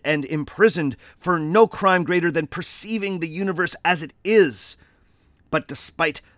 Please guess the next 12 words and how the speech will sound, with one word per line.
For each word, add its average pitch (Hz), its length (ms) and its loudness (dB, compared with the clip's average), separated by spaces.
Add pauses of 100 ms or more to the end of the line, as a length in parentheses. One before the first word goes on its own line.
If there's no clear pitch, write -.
the 143 140 -6
sufferings 156 580 -4
of 127 120 -8
Galileo, 135 580 0
he 135 200 -4
is 120 100 -4
vindicated 147 840 -2
by 123 140 -6
history. 113 720 -6 (520)
Superstition 139 960 -4 (240)
and 123 260 -6
dogma 123 640 -2